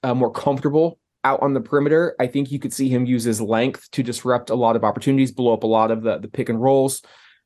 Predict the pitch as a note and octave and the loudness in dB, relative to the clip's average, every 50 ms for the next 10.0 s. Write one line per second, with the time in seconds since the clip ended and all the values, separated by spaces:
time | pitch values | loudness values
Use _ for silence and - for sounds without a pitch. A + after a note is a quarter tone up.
0 | _ _ _ C#3+ C#3 C3+ C3 B2+ A#2+ C3+ C#3+ C3+ C#3 C#3+ C3+ C3 B2+ C3+ D3+ D3+ | _ _ _ 0 0 2 0 0 0 0 0 2 2 0 -2 -2 -2 -2 -2 0
1 | D#3 D3+ D3 C#3 - - D3 - _ _ _ - C#3+ C#3+ C#3 - - - - A2 | 0 0 0 -2 -6 -12 -20 -20 _ _ _ 0 2 2 0 -2 -8 -14 -8 0
2 | C#3 C#3 C3+ C3 C3 B2 A#2 - - - _ _ _ _ _ _ _ _ _ _ | 2 2 4 4 2 -2 -4 -8 -10 -14 _ _ _ _ _ _ _ _ _ _
3 | _ _ _ _ _ _ B2+ A#2+ A#2 A2+ A2 - - - C#3+ C#3 C#3+ C#3 C#3 C3+ | _ _ _ _ _ _ -2 0 2 2 0 -2 -2 0 0 2 2 2 4 4
4 | C3 B2 B2 A#2+ B2 - - B2+ B2 A#2+ A#2+ A#2+ B2 B2 A#2+ - C#3 B2+ A#2 B2 | 4 4 4 2 0 -2 -4 -6 -6 -4 -2 -2 0 -2 0 0 0 0 2 0
5 | A#2+ A#2+ - - B2 A2+ - - _ _ _ - D3+ C#3+ C3 - D#3 F#3+ A#3+ C4 | -2 -4 -2 -2 -4 -4 -6 -8 _ _ _ -2 -2 -2 -2 -2 -2 -2 0 0
6 | D#4 C4+ - - _ _ _ _ _ _ _ _ _ _ _ _ _ _ _ _ | 0 0 -2 -4 _ _ _ _ _ _ _ _ _ _ _ _ _ _ _ _
7 | _ _ - D#3 D3+ D3+ C#3 C3+ C3+ C3+ C3 A#2+ - A2+ A2+ G#2 D2+ - - _ | _ _ -2 0 0 2 2 2 2 2 -2 -4 -4 -4 -4 -6 -6 -6 -12 _
8 | _ _ _ _ _ _ _ _ _ - C3+ C3 - - D3 D3+ E3 E3+ E3+ D#3 | _ _ _ _ _ _ _ _ _ -4 -4 -4 0 2 2 4 4 2 2 0
9 | D#3 - - C#3+ C#3 C#3 C#3+ C#3 C3 C3 C3 - C#3 B2+ B2 - C3+ B2+ A2+ - | 0 2 2 4 4 4 4 4 2 2 2 0 -2 -2 0 0 0 0 0 -2